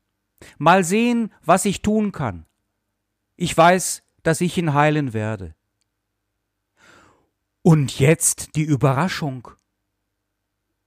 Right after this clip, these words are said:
Aber das brauchst du doch gar nicht, Jesus. Ich will dich nicht aufhalten. Du wirst woanders genauso gebraucht.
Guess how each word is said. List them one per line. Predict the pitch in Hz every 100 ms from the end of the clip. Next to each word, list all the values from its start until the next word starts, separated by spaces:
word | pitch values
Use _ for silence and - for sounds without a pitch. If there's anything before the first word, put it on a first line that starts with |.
| _ -
Aber | 190 208
das | 202
brauchst | - 165 175 196 -
du |
doch | 190 151
gar | - 151 147
nicht, | 151 123 - _
Jesus. | 117 135 120 117 - - _ _ _ _ _ _ _ -
Ich | 202 -
will | 220 226
dich | 202 202
nicht | 226 -
aufhalten. | 185 226 220 170 147 135 104 - _ _ _ _ -
Du | 185 175
wirst | 254 240 202
woanders | 185 226 240 214 190 -
genauso | 190 190 214 190
gebraucht. | 165 156 - 135 127 113 -